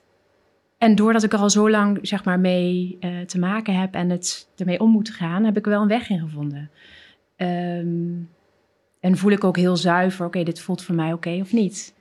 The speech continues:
Ehm, eh, of, eh, eh, dit wil ik wel delen en dit niet. Ik, ik, ik denk ook steeds beter te kunnen voelen tegen wie ik, eh, vertel dat ik deze ervaring heb gehad. Eh, dus daar, daar, daar, daar doseer ik in.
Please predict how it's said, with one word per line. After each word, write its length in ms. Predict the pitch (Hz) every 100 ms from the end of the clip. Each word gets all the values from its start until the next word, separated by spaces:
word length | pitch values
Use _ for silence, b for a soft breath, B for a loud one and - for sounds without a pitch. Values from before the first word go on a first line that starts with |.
| b b b _ - 170
Ehm, 340 | 165 165 165 165 170 - _
eh, 180 | 156 160
of, 480 | 180 170 - - - _
eh, 360 | 165 165 160 160
eh, 60 | 160 - 160 156 151 156
dit 180 | 165
wil 120 | - 170
ik 80 |
wel 260 | 170 170 175
delen 260 | 180 180 180
en 100 | 170
dit 140 | 170
niet. 180 | 202 185
Ik, 120 | -
ik, 140 | 185 - _ _
ik 120 | 190 - _ _ _ _ B B B B -
denk 320 | 175 247 240
ook 200 | 220 208
steeds 300 | - 233 220
beter 280 | 208 208 202
te 80 | 214
kunnen 180 | 202
voelen 400 | 190 196 196 -
tegen 260 | - 185 170
wie 220 | 190 226 220
ik, 360 | 190 - - _
eh, 240 | 175 175 170
vertel 800 | 165 185 - 170 160 175 277 - - _ _ _ _ _
dat 260 | 196 160 160
ik 60 |
deze 200 | 175 170
ervaring 360 | 175 180 180 180
heb 140 | 185
gehad. 520 | - 180 165 - - - _ _ _ _ b b b _ _
Eh, 260 | 170 160 160 165
dus 100 | 165
daar, 180 | 175 156
daar, 220 | 147 165
daar, 320 | 156 151 156
daar 160 | 165 151
doseer 460 | 170 165 233 269 226
ik 160 | -
in. 280 | 135 151